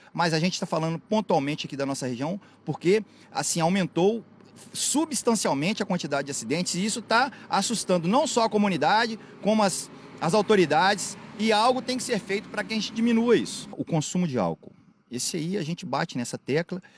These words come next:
e a Polícia Rodoviária Federal será rigorosa, como sempre é, na fiscalização de alcoolemia. Então, aqueles que estão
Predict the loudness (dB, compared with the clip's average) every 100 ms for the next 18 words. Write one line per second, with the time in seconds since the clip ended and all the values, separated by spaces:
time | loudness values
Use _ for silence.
0 | _ -4 -4 -2 -4 -4 -4 -4 -2 -4
1 | -2 -2 0 0 -4 _ -10 -4 0 0
2 | -2 _ 0 0 4 2 4 0 -2 -4
3 | -2 0 0 -2 -2 0 0 0 -2 -6
4 | _ -20 -8 0 0 0 -4 -6 -2 -2
5 | -2 -4 -4 -4 0 2 4 2 -2 _
6 | _ _ -14 -8 -4 -2 -2 -2 0 0
7 | 0 -2 -4 -4 -2 -2